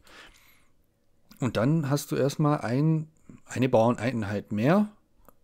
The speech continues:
Gut, meine Figuren stehen aktiver und du hast hier einen Doppelbauer. Aber,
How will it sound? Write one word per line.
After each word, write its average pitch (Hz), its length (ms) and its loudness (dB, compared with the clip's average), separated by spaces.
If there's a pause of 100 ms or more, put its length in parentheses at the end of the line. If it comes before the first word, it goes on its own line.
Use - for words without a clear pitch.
Gut, 131 200 0
meine 98 180 -2
Figuren 143 360 0
stehen 160 240 0
aktiver 139 360 0
und 117 140 -2
du 123 100 -4
hast 110 140 -6
hier 123 100 -4
einen 110 100 -4
Doppelbauer. 165 640 -2 (720)
Aber, 165 540 4